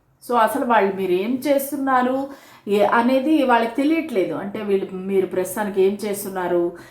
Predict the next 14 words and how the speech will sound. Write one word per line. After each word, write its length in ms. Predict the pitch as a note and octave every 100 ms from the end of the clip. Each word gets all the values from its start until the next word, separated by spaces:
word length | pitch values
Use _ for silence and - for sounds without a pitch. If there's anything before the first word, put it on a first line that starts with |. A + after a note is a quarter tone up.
| - -
ఎలా 260 | G#3+ A#3
ఉన్నారు, 600 | A#3+ G#3+ F#3+ F3+ F3 F3 F3 - _ _ G#3+
ఆ, 320 | G3+ F#3+ F#3+
ఎవరితో 500 | F#3 G#3 C4 D#4 D#4
ఉన్నారు, 640 | C#4+ A#3+ G#3 F3+ F3 E3+ -
ఇవేమీ 500 | C4+ C#4+ C#4 D#4 E4
కూడా 280 | C#4+ C#4 C#4+
వాళ్ళకి 420 | B3 A3+ A#3 D4
తెలియకుండా 800 | A#3+ A#3 B3 A#3+ G#3+ G#3+ C4+ D#4+
ఒక 200 | A#3 G#3+
రకమైన 840 | G3+ G3+ A3 A#3 B3 A#3+ A3 G#3+ - - -
ఇన్సెక్యూరిటీగా 1040 | C#4+ D#4 E4+ - D4 B3+ A#3+ B3 A#3 A3+
ఫీల్ 260 | A3+ G#3 G3
అవుతున్నారు. 640 | F#3+ F#3 F3+ F3 E3 E3